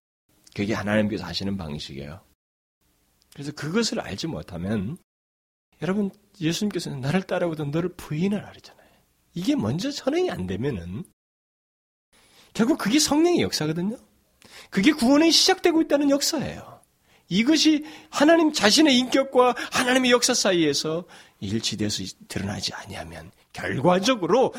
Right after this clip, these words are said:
내가 하나님 앞에 자기를 부인하고, 내가 얼마나 비참한 존재인지를 알고, 그런 가운데서 하나님의 은혜를 구하는, 주님을 향해서 모든 것을 시작하시는 이가 하나님이시라고 하는 깨달음이 없으면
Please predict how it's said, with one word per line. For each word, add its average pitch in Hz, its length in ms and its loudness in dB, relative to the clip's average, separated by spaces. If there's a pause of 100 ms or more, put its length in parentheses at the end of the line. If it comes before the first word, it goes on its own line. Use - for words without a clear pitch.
(100)
내가 127 220 -2
하나님 151 320 0
앞에 175 180 -2
자기를 226 420 0
부인하고, 254 800 2 (240)
내가 220 280 6
얼마나 294 420 6
비참한 302 500 4
존재인지를 269 640 2
알고, 247 500 4 (220)
그런 240 240 6
가운데서 254 300 4
하나님의 277 420 6
은혜를 339 460 6
구하는, 262 420 4 (180)
주님을 254 400 4
향해서 262 440 4
모든 330 420 4
것을 311 280 2
시작하시는 269 760 2
이가 240 220 4 (200)
하나님이시라고 254 800 4
하는 240 140 4
깨달음이 226 460 2
없으면 214 760 0